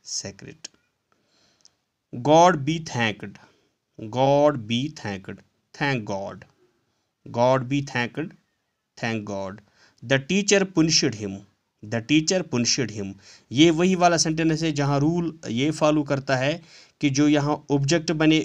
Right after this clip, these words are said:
ऑब्जेक्ट, सब्जेक्ट है वो ऑब्जेक्ट बनेगा और जो ऑब्जेक्ट होगा वो सब्जेक्ट बनेगा। तो यहाँ him है तो यहाँ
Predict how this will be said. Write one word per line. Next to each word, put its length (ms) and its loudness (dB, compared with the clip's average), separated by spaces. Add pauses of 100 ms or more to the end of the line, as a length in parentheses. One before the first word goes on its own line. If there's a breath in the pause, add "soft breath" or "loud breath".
(120)
ऑब्जेक्ट, 440 0
सब्जेक्ट 500 0
है 160 0
वो 240 4
ऑब्जेक्ट 360 -2
बनेगा 440 4 (520 loud breath)
और 220 2
जो 380 2
ऑब्जेक्ट 420 0
होगा 360 2
वो 160 2
सब्जेक्ट 460 2
बनेगा। 520 -2 (400 soft breath)
तो 60 -4
यहाँ 320 2 (260)
him 220 6
है 340 0 (300)
तो 80 -4
यहाँ 240 2